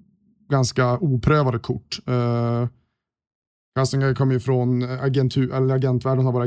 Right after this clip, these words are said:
agent. Eh, Alvin har varit scout i väldigt många år. Han, han är ju bara vass G M i ett år, va? Om jag inte,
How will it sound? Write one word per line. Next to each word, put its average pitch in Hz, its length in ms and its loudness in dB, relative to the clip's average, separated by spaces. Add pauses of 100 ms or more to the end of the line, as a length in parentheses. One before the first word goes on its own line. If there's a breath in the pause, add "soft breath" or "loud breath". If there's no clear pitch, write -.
agent. 147 400 -2 (280)
Eh, 117 420 -2 (240)
Alvin 139 380 2
har 135 100 2
varit 120 180 0
scout 139 540 0
i - 20 2
väldigt 127 220 -2
många 123 180 0
år. 120 120 -4
Han, 127 240 0
han 131 140 0
är 151 40 2
ju 143 40 2
bara 120 200 0
vass 113 300 -4
G 120 140 -4
M 113 120 -2
i 113 100 -6 (380)
ett - 240 -10
år, 147 180 -2
va? 65 200 -10 (380)
Om 127 80 -8
jag 127 100 -4
inte, - 240 -10